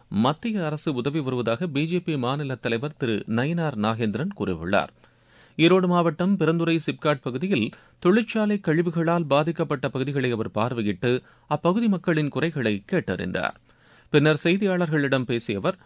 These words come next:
பொது சுத்திகரிப்பு நிலையங்கள் அமைக்க மத்திய அரசு ஐம்பது சதவீதம் மானியம் வழங்கி வருவதாக தெரிவித்தார். தொழிற்சாலைகள் மாநில அரசின் கட்டுப்பாட்டில் உள்ளதால்,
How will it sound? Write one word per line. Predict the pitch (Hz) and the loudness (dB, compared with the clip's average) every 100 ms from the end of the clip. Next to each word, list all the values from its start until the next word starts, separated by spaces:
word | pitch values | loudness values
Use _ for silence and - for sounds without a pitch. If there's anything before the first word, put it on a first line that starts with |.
| _ _ - | _ _ 0
பொது | 180 247 | 2 2
சுத்திகரிப்பு | 220 208 214 196 190 185 | 0 0 2 2 2 0
நிலையங்கள் | 170 170 175 165 160 | 2 2 2 2 0
அமைக்க | 147 139 151 139 139 | 0 0 0 0 0
மத்திய | 113 135 - 196 | 0 0 0 -4
அரசு | 151 - | -4 -2
ஐம்பது | 123 156 196 180 | -2 0 -2 -4
சதவீதம் | 170 160 156 147 113 | -4 -2 -2 0 0
மானியம் | 147 202 180 | 0 0 -2
வழங்கி | 151 131 143 | 0 0 0
வருவதாக | 131 123 113 117 180 | -2 0 2 2 2
தெரிவித்தார். | 170 135 - - 52 - _ _ _ _ - _ | -2 -2 -2 -2 -2 -4 _ _ _ _ -20 _
தொழிற்சாலைகள் | 135 143 156 156 135 156 202 - | 0 0 2 0 0 2 0 0
மாநில | 120 139 202 185 | 2 2 2 0
அரசின் | 170 170 156 | -2 -2 -2
கட்டுப்பாட்டில் | 139 139 165 156 143 120 | -2 0 0 0 0 -2
உள்ளதால், | 104 101 120 147 | 0 2 2 0